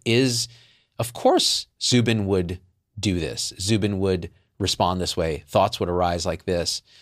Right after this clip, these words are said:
Of course, this behavior would happen. That's all fine. Now you see it.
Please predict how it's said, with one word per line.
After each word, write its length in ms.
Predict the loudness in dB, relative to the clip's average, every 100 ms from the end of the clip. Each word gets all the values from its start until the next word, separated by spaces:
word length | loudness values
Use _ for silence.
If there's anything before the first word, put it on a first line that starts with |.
| _ _
Of 140 | -8 -6
course, 440 | 0 2 2 -2
this 200 | -2 -2
behavior 420 | 0 0 0 0
would 140 | -2 -2
happen. 480 | -2 -4 -8 -12 -20 _ _ _ _
That's 300 | -6 -2 -4 0
all 340 | 2 2 0
fine. 440 | -4 -4 -4 -4 -8 -16 -8
Now 120 | 0 2
you 120 | 2
see 280 | 2 0 0
it. 240 | 0 -4